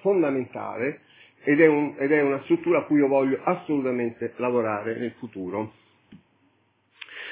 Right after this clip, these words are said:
La, la parola chiave di questo libro è, ehm, di questo lavoro, è a-, si può insegnare a progettare.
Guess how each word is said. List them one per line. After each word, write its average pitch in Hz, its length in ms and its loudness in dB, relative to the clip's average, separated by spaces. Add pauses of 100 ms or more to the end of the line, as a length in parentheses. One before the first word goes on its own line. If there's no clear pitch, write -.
(180)
La, 147 440 4
la 160 140 2
parola 190 320 2
chiave 170 320 4
di 147 100 0
questo 156 320 2
libro 156 640 4
è, 143 480 4
ehm, 127 800 2
di 131 80 -4
questo 151 300 0
lavoro, 135 720 2 (480)
è 165 400 4
a-, 165 300 0 (100)
si 175 100 -2
può 202 240 6
insegnare 160 460 2
a 151 40 -2
progettare. 107 920 -8